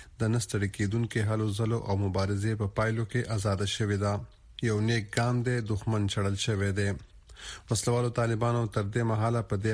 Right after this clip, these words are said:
اړه څه نه دي ویلي. د افغانستان دفاع وزارت تېره ورځ د وسلوالو طالبانو څخه د پروان ولایت د شیخ علي ولسوالۍ د نیولو خبر هم ورکړی و. په دې وروستیو کې د پروان ولایت سرخ پارسا، شیخ علي او شینوارو ولسوالۍ د طالبانو لخوا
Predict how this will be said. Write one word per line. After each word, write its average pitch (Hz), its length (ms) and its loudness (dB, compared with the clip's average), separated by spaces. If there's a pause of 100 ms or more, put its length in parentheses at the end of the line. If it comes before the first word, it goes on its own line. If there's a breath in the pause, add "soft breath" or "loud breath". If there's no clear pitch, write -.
اړه 110 140 0
څه 107 160 -2
نه 104 120 2
دي 98 120 0
ویلي. 98 420 0 (580 loud breath)
د - 40 0
افغانستان 120 580 2
دفاع 120 220 0
وزارت 113 440 0
تېره 117 220 2
ورځ 113 180 2
د 110 60 -2
وسلوالو 107 480 0
طالبانو 104 540 0
څخه - 300 -4 (140)
د 104 240 0
پروان 107 260 2
ولایت 104 460 2
د 101 140 0
شیخ 101 340 0
علي 110 240 0
ولسوالۍ 101 540 0
د 104 120 -4
نیولو 104 340 0
خبر 101 340 0
هم 101 280 0
ورکړی 101 460 0
و. 120 100 -4 (520 loud breath)
په 110 80 2
دې 104 180 2
وروستیو 113 440 0
کې - 160 -2
د 104 100 0 (100)
پروان 104 320 2
ولایت 104 520 0 (220)
سرخ - 300 0
پارسا، 113 400 0 (120)
شیخ 107 400 -2
علي 107 240 2
او 101 180 0
شینوارو 117 500 0
ولسوالۍ 104 520 0
د 107 160 -2
طالبانو 107 480 0
لخوا 107 360 0